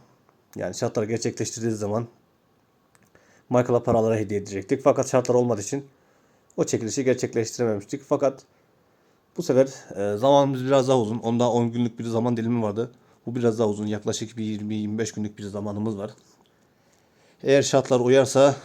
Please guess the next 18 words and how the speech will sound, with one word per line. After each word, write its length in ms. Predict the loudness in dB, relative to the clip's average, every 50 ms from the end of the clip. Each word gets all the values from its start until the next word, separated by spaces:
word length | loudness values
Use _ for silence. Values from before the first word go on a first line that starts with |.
| -16 -12
çekilişi 420 | -6 -4 -4 -4 -4 -6 -6 -2 -2
gerçekleştireceğiz. 800 | -2 -2 -2 -4 -4 -4 -4 -2 -2 -2 -2 -2 -2 -4 -2
Peki 200 | -4 -4 -2 -2
şartlarımız 440 | 0 0 0 2 2 0 0 0 0
nedir 180 | 0 0 2 2
arkadaşlar? 440 | 2 2 0 2 2 2 0 0 -2 -10 _ _ _ _ _ _ _ _ _ _ _ -20 -20 -20 -20 -20 _ _ -20 -20 -20 _ -6
Açıklama 540 | -6 -4 -4 0 2 4 6 6 6 4 4
kısmına 300 | 0 -2 -2 -2 0 2
bırakacağım. 500 | 0 0 0 0 -2 0 -2 -2 -2 -4 -8 -16 -20 _ _ _ _ _ _ _ _ _ _ _ _ _ _ _ _ _ _ _ _ _ _ _ _ _ _ -8
E, 200 | -6 -4 -4 -4
Salih 280 | -2 0 0 0 2
kardeşime 520 | 0 0 0 0 -2 -2 -2 0 0 2 2
ve 140 | 0 0 0
benim 200 | 0 0 -2 -2
kanalıma 460 | -2 0 2 4 4 4 4 2 2
abone 220 | 2 2 0 0
olacaksınız 400 | 0 0 0 -2 -6 -6 -6 -6
arkadaşlar. 460 | -6 -6 -8 -8 -8 -6 -6 -6 -8